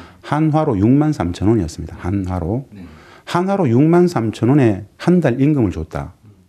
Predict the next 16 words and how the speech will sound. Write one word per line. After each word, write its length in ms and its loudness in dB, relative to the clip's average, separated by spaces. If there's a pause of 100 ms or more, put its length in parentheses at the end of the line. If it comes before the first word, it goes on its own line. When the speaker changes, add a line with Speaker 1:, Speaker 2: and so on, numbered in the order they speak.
(200)
Speaker 1:
그거는 340 2
경제적 340 -2
가치로 280 -2
보면은, 500 0
자본적 400 0
가치로 280 -2
보면은 280 -2
수탈입니다. 680 -8 (320)
Speaker 2:
네. 120 -20 (220)
Speaker 1:
근데 140 2
사실은 540 2 (180)
남과 400 0
북이 180 -2
개성공단을 400 2
했던 220 2
이유는 440 2